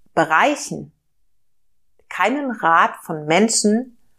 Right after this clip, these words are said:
die nicht dort sind, wo ich hin will. Das heißt also, wenn ich einen beruflichen Rat brauche und wenn ich glaube, dass ich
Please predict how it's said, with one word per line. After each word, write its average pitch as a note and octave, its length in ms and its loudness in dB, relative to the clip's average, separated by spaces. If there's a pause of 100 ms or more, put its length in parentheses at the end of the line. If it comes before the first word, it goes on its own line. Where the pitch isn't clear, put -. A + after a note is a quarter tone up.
(540)
die F#3+ 100 4
nicht F3+ 240 0
dort E3 260 2
sind, F#3+ 160 -10
wo F3 80 -4
ich - 140 -8
hin F#3+ 240 0
will. - 240 -2 (500)
Das - 180 -6
heißt E3 240 0
also, D3+ 360 0
wenn D3+ 140 -2
ich D3 180 -8
einen D#3 180 -2
beruflichen F#3 760 0 (420)
Rat G#3+ 440 -2
brauche E3 580 2
und C#3+ 280 -10
wenn C#3+ 100 -8
ich - 160 -12
glaube, E3 680 2 (280)
dass D#3 280 -4
ich D3 580 -4